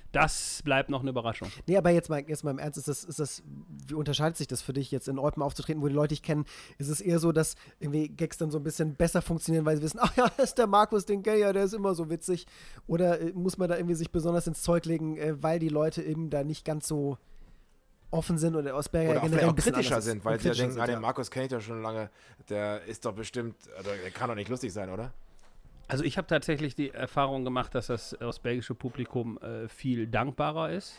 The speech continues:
Speaker 1: weil sie mich kennen und, äh, ins-, insofern dankbarer, dass sie viel mehr verzeihen.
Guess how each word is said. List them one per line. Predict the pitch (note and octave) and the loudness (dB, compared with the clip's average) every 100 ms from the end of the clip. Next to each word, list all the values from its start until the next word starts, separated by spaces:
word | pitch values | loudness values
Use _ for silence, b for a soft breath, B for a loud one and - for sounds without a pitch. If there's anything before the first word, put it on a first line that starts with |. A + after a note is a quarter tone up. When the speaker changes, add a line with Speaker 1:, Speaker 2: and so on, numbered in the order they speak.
| - C3 - | -20 -14 -2
Speaker 1:
weil | A#2+ | -2
sie | B2 | -2
mich | A#2+ A2+ | -4 -4
kennen | - C#3 E3+ E3+ - | 0 0 0 -6 -6
und, | B2 A#2+ - | -4 -4 -6
äh, | - B2 | -4 -2
ins-, | A#2 - | -4 -6
insofern | B2 A2+ C3+ D3+ D3 C3+ | -4 0 0 2 0 2
dankbarer, | C3+ C3+ B2+ B2 | 0 0 0 0
dass | A#2 | -2
sie | C3 | -6
viel | - C3 | -4 0
mehr | C3 A#2 | 0 -2
verzeihen. | - - A#2+ A2+ | -6 -6 -6 -6